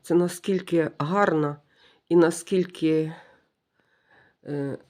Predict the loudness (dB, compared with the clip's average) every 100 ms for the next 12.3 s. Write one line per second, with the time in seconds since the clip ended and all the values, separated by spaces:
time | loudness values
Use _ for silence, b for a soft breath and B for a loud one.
0 | _ _ -8 -8 0 0 4 6 8 6
1 | 4 -2 0 0 0 -6 b b b _
2 | _ _ _ _ _ _ _ _ _ _
3 | _ _ _ -2 2 2 0 0 -2 -2
4 | -8 -2 -2 -2 -10 -10 B B B -6
5 | -4 -4 -6 -14 -8 -6 -4 -6 -10 -18
6 | _ B B B B B B B -4 -2
7 | 0 2 4 4 0 -4 -6 0 4 4
8 | 4 2 -2 B B _ _ _ _ _
9 | _ _ _ _ _ _ 0 2 4 2
10 | 0 0 0 0 -2 _ -6 -4 0 0
11 | 0 -4 -8 -6 -4 0 -2 2 0 2
12 | 0 0